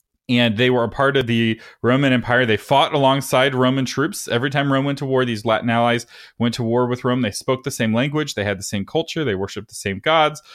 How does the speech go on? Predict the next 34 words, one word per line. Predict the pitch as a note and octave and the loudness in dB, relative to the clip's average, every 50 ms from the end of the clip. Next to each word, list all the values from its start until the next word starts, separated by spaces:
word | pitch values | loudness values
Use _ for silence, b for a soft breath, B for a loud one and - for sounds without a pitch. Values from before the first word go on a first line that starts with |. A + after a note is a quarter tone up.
| B B B B - - | B B B B -6 -2
And | B2+ A#2 A#2 | 0 2 2
these | A#2 A#2+ A2+ A2+ | 2 0 0 0
Latin | B2 B2+ C3 C3 C3+ B2+ B2 B2 B2 - | 0 0 0 0 0 0 0 0 0 -2
allies | - A2+ A2+ A2+ A2 A2 A2 - - - | -2 0 0 2 2 2 0 -2 -6 -6
were | G#2+ G#2 | -6 -4
not | G#2 G2+ G2+ - - | -2 -2 -4 -4 -8
considered | - A2 G#2+ - - G2 F2+ F#2 F2+ F2+ - - _ _ | -12 -14 -12 -8 -6 -4 -2 -4 -4 -6 -10 -18 _ _
citizens. | - - - - G2 F2+ F2 - - - - - - - - _ | -20 -10 -4 -4 -4 -4 -4 -8 -14 -16 -18 -18 -20 -20 -16 _
And | - G#2 G2+ G2+ G#2 | -6 -4 -4 -4 -2
finally, | - C3+ C3+ D#3 E3 D3 B2 A2 | 0 0 0 2 2 0 0 0
there | G2+ G2+ G2 | 0 0 0
was | G2 F#2+ - | 0 -2 -2
this | - G2 - - | -6 -8 -6 -8
massive | C#3+ E3+ G#3 G#3+ A3 A3+ A#3 A3 - A3 G#3 F#3 D#3 | -8 -8 -6 -6 -6 -6 -8 -6 -4 -2 -2 -2 -4
war | C#3 C3+ C#3 D3+ D3+ C3 G2+ - - - _ _ _ _ b b b b b b b _ _ | -6 -4 -2 0 2 2 0 0 -4 -10 _ _ _ _ b b b b b b b _ _
that | B2 C3+ C3+ C3 - - | 0 0 0 0 0 0
all | C3+ C#3+ D#3 E3+ G3 G3 | 4 4 6 6 4 2
it | C3 C#3+ B2+ | 0 -2 0
did | C#3+ D#3 D#3 D#3 C#3 | 4 4 6 6 4
at | C#3 - - | 2 0 -2
the | C3 B2+ - | -6 -4 0
end, | C3+ C#3 C#3+ C3+ B2 A#2 A2+ - | 2 4 4 4 2 0 0 0
and, | E3+ G#3 - | 0 2 4
oh, | - G#3+ F#3 | 4 4 6
and | D3+ E3 F3+ | 6 4 4
this | F#3+ F#3+ | 2 2
is | - | 0
what | D#3 C#3+ | 0 0
was | B2 B2 - - | 0 0 -2 -4
great. | - - C#3+ G2+ - B B B B B _ | -2 0 0 0 -2 B B B B B _
Both | - F3 G3+ A3 A#3 - | 4 6 6 6 4 2
factions, | - G#3 F#3 G3+ G#3+ - - C#3 A2 F#2+ G2 A2+ C3 - - b b b b | 2 2 2 2 2 0 0 0 2 2 0 0 -2 -6 -10 b b b b
both, | - C3 C3+ C#3+ C#3 C#3+ - - | 0 2 2 2 0 -4 -8 -4
um, | B2+ A#2+ A#2 A2+ A2 A2 - | -2 0 2 2 2 0 -2